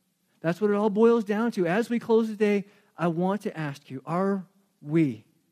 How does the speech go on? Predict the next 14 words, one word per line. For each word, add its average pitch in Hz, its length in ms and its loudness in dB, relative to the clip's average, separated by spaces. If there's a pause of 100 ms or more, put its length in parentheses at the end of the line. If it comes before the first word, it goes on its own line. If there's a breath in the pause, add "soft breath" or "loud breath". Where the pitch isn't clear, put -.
(240)
are 190 440 -4 (240)
you, 147 400 -4 (260)
am 196 300 -2 (100)
I 147 360 -8 (220)
maintaining 175 580 -2
a 147 60 -12
constant 202 720 -10
joy 208 340 -2
in 180 120 -2
our 151 100 -4
lives 131 380 -8 (280 loud breath)
to 185 120 -8
rejoice 185 720 -4 (420 soft breath)
always? 135 380 -4